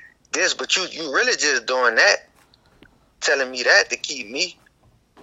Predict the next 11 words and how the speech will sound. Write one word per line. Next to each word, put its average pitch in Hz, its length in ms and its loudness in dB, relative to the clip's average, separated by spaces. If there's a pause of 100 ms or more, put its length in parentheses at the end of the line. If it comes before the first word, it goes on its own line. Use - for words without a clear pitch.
from 117 360 -6
coming 123 340 0 (380)
at 202 360 2
you 120 180 -10 (960)
because 127 340 0
of 120 100 -4
what 131 200 -6
you 139 160 -10
doing 117 380 0 (100)
or 101 140 2
saying 120 460 4